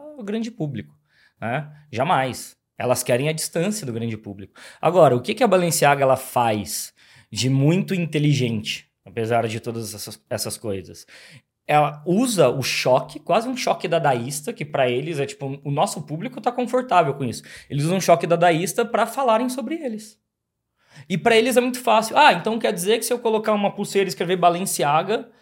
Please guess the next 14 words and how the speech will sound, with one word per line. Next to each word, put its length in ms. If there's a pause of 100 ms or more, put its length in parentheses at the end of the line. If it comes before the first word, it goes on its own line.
(280)
a 80
galera 260
vai 160
ficar 320
histérica?" 880 (600)
Faz 360
isso. 260 (220)
E 60
daí 240
você 140
entra 320
no, 300
no, 340
no, 1040